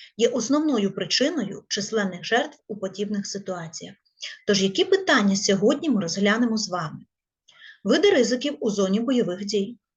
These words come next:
правила спілкування з озброєними людьми, захист під час обстрілів, як діяти під завалами. Отже, давайте розпочинати. І розпочнемо ми з вами із визначення.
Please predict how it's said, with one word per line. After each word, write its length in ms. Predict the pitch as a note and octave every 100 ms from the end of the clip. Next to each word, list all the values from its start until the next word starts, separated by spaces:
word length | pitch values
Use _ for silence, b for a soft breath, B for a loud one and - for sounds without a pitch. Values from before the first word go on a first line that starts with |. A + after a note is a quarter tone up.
| - B B -
правила 340 | G#3+ G3+ G3+
спілкування 840 | G3+ G#3 G3 G3 F#3 A#3+ D#4+ - -
з 100 | G3+
озброєними 640 | F#3+ F#3+ F#3+ F#3+ G#3+ B3
людьми, 440 | C#4+ B3+ A#3 A3 - _ _ _ B B -
захист 580 | F3 G#3+ - B3+ -
під 160 | - G3
час 320 | G#3+ C4+ - -
обстрілів, 680 | B3 B3 - G3+ G3 G3 b b b
як 260 | G3 G#3+ G3
діяти 400 | G#3 A#3 D4+ E4+
під 260 | - F3+ F#3
завалами. 680 | F#3+ E3 D3 - - G3 _ _ b b -
Отже, 300 | D4+ F#4 E4
давайте 420 | G#3 F3+ G3 G#3
розпочинати. 760 | G3+ - - F#3 F3 D#3 - - B B B
І 40 |
розпочнемо 560 | G#3 G#3 C#4 A4+ G4+ B3
ми 80 | G#3+
з 80 |
вами 260 | A3 F4 D4+
із 120 | C#4+
визначення. 680 | D#4+ D4+ F#3 E3 - - -